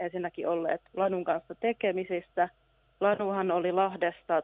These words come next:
tosi monessa mukana, hän kuului moniin eri yhteisöihin, ää, toimi esimerkiksi, ö, opettajana muutamassakin lastenlaiskoulussa, niin haluttais tavoittaa näitä hänen,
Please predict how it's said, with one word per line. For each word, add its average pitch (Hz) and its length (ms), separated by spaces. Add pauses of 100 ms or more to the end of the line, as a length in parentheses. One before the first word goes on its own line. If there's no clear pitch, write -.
tosi 185 340
monessa 156 420
mukana, 185 460
hän 165 180
kuului 160 280
moniin 185 380
eri - 220
yhteisöihin, 170 1080 (580)
ää, 170 180
toimi 190 360
esimerkiksi, 160 720
ö, - 120 (120)
opettajana 214 720 (240)
muutamassakin 190 720
lastenlaiskoulussa, 175 1000
niin 170 120
haluttais 180 500 (120)
tavoittaa 220 400
näitä 214 280
hänen, 190 340